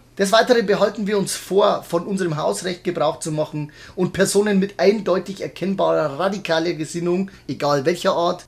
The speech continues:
den Zutritt zum gesamten Festivalgelände zu verwehren. Die Musikinitiative Wallisau e V als auch das Wallisau ist Blau Open Air stehen für einen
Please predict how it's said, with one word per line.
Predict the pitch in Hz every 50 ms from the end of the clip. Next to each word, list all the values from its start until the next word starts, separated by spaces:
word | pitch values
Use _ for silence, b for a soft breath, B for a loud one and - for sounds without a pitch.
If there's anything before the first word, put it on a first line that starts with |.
| - -
den | 180 185 185
Zutritt | - 196 220 196 - 202 208 196 202
zum | - - - - 190 185 170
gesamten | 156 156 - 160 160 - 190 170
Festivalgelände | 165 180 180 - 175 165 160 143 156 151 143 139 139 139 156 147
zu | - 143 135
verwehren. | - 160 160 151 143 127 - 98 113 117 -
Die | 208 226
Musikinitiative | 240 247 196 254 202 220 247 233 233 196 156 220 208 170 208 196 180 208 190
Wallisau | 151 196 208 196 175 170 170 160 160 165
e | 170 165
V | 160 - 170 160 165 165 170 - - -
als | 165 165 190 190 - -
auch | - 165 185 190 - -
das | - - 196 190 196 165
Wallisau | 160 165 165 170 175 175 - 165 151 160 156
ist | - 185 - - -
Blau | 170 175 190 190 156
Open | 170 165 - 160 156
Air | 156 156 151 151
stehen | - - - 180 196 214 208 202
für | 196 - 190 185 -
einen | - 156 156 156 151 151 147